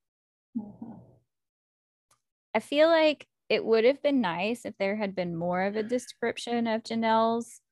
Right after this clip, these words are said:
Speaker 2: maelstrom, like, what was actually happening out. Uh, they t-, they describe it as, like, a big storm, which, okay, that's fine, I guess, but it would have been nice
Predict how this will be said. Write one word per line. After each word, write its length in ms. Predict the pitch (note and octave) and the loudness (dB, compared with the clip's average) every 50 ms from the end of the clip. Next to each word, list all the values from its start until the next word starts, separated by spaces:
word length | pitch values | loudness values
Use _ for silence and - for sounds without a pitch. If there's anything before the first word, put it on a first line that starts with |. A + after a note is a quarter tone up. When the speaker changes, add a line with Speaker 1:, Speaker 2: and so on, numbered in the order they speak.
| _ _ _ _ _ _ | _ _ _ _ _ _
Speaker 2:
maelstrom, 920 | G#3+ G#3+ G#3+ A3 A3 A#3 A#3 - - A3+ A3 A3 A3 A3 A3 A3 A3+ A3+ - | -4 0 0 2 2 0 -2 -4 -4 -2 0 2 2 2 2 0 -2 -4 -6
like, 240 | G#3+ F#3+ F3+ - - | -6 -8 -8 -4 2
what 180 | G3 G3+ G3+ | 4 4 4
was 140 | - G3+ G3+ | 4 2 0
actually 380 | F#3+ E3+ D3 - - - F#3 G3+ | 0 -2 -2 -4 -6 -6 -6 -6
happening 720 | F#3 F3+ F3 - - - G3+ G#3 G3+ G3+ G3+ G3+ G3 - - | -4 -2 -2 -2 -2 -4 -6 -4 -4 -4 -4 -6 -6 -6 -2
out. 220 | - F#3 F#3 F#3 - | 0 0 0 0 0
Uh, 180 | - - - - | -4 -6 -8 -6
they 220 | - - G3+ G3+ G3+ | -4 -2 -2 -2 -2
t-, 240 | - - - - - | -2 -6 -8 -4 -4
they 100 | G#3+ G#3 | -4 -2
describe 400 | G3 G#3 - - - D4 F4 C#4+ | -2 -4 -4 -2 -2 0 0 0
it 80 | G#3+ | 0
as, 140 | E3 E3 - | -2 -2 -4
like, 140 | - D3+ - | -6 -6 -6
a 40 | D#3+ | -6
big 280 | F3 - F#3 F3 E3+ | -4 -2 -2 -2 -4
storm, 480 | F3+ - - E3 E3 D3+ C#3+ D3 D#3 D#3 | -6 -8 -6 -6 -4 -4 -4 -4 -4 -4
which, 180 | D#3 - - - - | -6 -6 -8 -8 -6
okay, 320 | G3+ G#3+ - - D3+ C#3 B2+ | -6 -6 -4 -4 -6 -4 -4
that's 220 | D3 - - - | -6 -10 -12 -10
fine, 260 | - C#3 D3+ D#3+ D#3 | -8 -6 -6 -6 -6
I 60 | D#3 | -6
guess, 280 | - - - E3 E3+ - - | -6 -6 -8 -8 -8 -8 -6
but 80 | F3+ | -4
it 100 | F#3+ - | -4 -4
would 100 | - A#3+ B3+ | -2 -4 -4
have 120 | B3 - | -4 -4
been 160 | - E3 F3 | -6 -6 -6
nice 460 | E3+ - - - - E3+ - - - | -6 -6 -6 -6 -6 -8 -10 -12 -18